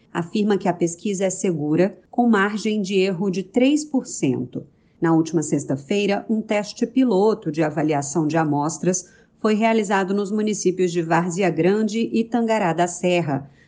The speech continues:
A coleta geral de dados está prevista para ocorrer até o dia vinte e três deste mês e o resultado final deve ser divulgado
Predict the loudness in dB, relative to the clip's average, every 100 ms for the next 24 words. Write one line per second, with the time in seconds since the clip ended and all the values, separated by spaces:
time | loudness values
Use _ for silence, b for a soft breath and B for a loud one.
0 | b -6 0 2 2 2 2 4 4 4
1 | 4 2 2 2 0 -2 -8 -12 -8 -6
2 | -2 -2 0 0 0 0 -2 -2 0 0
3 | -2 -4 0 0 0 -6 -4 0 0 2
4 | 0 2 2 2 -2 0 0 0 -4 0
5 | 4 6 4 2 -6 b b 2 6 6
6 | 4 2 0 0 0 -2 0 0 -2 -4
7 | -2 2 2 2 -2 -2 -2 -2 -2 0
8 | 0 -2